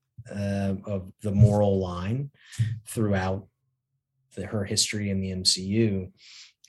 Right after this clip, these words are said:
Um, but yeah, we, we wanted to announce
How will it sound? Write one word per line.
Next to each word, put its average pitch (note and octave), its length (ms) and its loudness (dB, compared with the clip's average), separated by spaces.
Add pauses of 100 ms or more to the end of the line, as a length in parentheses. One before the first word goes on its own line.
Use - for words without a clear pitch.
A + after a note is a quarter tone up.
(120)
Um, F#2 640 -4 (640)
but A2+ 100 -2
yeah, A#2 140 6
we, A2+ 120 4
we B2 280 2
wanted A#2+ 300 6
to A2+ 140 2
announce G#2 800 2